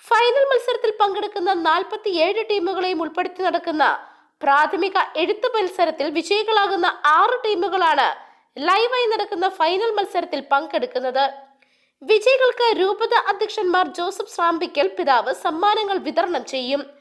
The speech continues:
രൂപത ചാൻസലർ റവറന്റ് ഡോക്ടർ മാത്യു പിണക്കാട്ട്, ലിവർപൂൾ സമാധാന രാജ്ഞി ഇടവക വികാരി റവറന്റ് ഫാദർ ജെയിംസ് കോഴിമല,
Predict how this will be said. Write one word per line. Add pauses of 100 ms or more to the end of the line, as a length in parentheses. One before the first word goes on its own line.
(460)
രൂപത
ചാൻസലർ (220)
റവറന്റ്
ഡോക്ടർ
മാത്യു (120)
പിണക്കാട്ട്, (480)
ലിവർപൂൾ
സമാധാന
രാജ്ഞി
ഇടവക
വികാരി
റവറന്റ്
ഫാദർ
ജെയിംസ്
കോഴിമല,